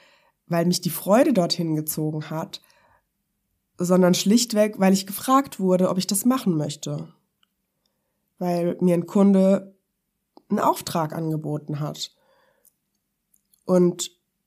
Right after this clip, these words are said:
ich habe mir zum Beispiel auch im letzten Jahr, habe ich mir auch so das Ziel gesteckt, ich probiere einfach alles mal aus und ich schaue mir das an, wie es ist. Und dann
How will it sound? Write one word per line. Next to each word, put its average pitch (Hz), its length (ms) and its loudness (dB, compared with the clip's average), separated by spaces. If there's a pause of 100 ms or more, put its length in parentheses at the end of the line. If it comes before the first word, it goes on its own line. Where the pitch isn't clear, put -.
(460)
ich 185 160 -2
habe 202 100 2
mir 240 100 6
zum 202 100 0
Beispiel 185 220 4
auch 175 120 0
im 185 80 4
letzten 180 480 0
Jahr, 196 480 0 (220)
habe 196 160 -2
ich - 100 -2
mir 185 160 2
auch 175 120 -2
so 185 160 -2
das - 360 -6 (140)
Ziel 240 300 4
gesteckt, 214 380 2
ich 202 100 -4
probiere 240 280 2
einfach 247 280 0
alles 214 260 0
mal 196 140 2
aus 247 340 2
und 196 320 0
ich 196 140 -4
schaue 202 160 2
mir 196 100 6
das 180 140 -2
an, 247 260 4
wie 214 60 2
es 202 140 -2
ist. 262 320 -4
Und 190 220 -2
dann 185 340 2